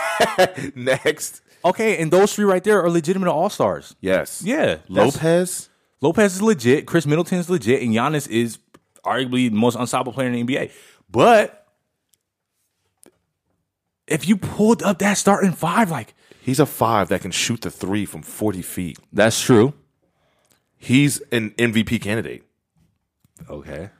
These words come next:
Speaker 1: He's an all-star that can go out and get you buckets.
Speaker 2: Okay.
Speaker 1: We got a streaky three and D guy.
Speaker 2: <laughs> Streaky.
Speaker 1: And we got all-team defense.
Speaker 2: Okay.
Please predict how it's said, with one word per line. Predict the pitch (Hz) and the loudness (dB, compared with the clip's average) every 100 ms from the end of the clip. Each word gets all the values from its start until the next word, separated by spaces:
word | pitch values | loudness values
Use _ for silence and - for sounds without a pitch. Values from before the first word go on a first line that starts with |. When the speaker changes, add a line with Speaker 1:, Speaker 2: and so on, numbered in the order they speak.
| _ _ | _ _
Speaker 1:
He's | - 135 160 | -6 -2 0
an | 151 - | -2 0
all-star | 120 143 - 101 | 4 4 2 0
that | |
can | 98 | 0
go | 110 | 0
out | 120 | 0
and | 110 | 0
get | 110 110 | -4 -6
you | |
buckets. | 80 90 113 78 65 - - | -6 -2 -2 -4 -16 -16 -14
Speaker 2:
Okay. | 76 87 - 82 95 _ | -12 -10 -6 -6 -8 _
Speaker 1:
We | 120 | 0
got | 139 | 2
a | 120 | 2
streaky | - 139 156 160 | 0 0 0 -2
three | 151 143 | -2 0
and | 131 | 0
D | 113 139 | -4 -6
guy. | 90 69 - | -8 -6 -8
Speaker 2:
<laughs> | - - - 208 - - - 185 - - 185 | -8 -6 0 2 2 2 -2 -4 -6 -6 -6
Streaky. | - - - 180 | -4 -14 -8 -2
Speaker 1:
And | 151 | 2
we | 151 | 4
got | 160 151 | 4 2
all-team | 131 147 160 165 147 | 4 4 2 0 -2
defense. | 117 139 - 73 - - - _ _ _ | -4 -10 -10 -14 -14 -16 -18 _ _ _
Speaker 2:
Okay. | 104 110 107 | -8 -6 -6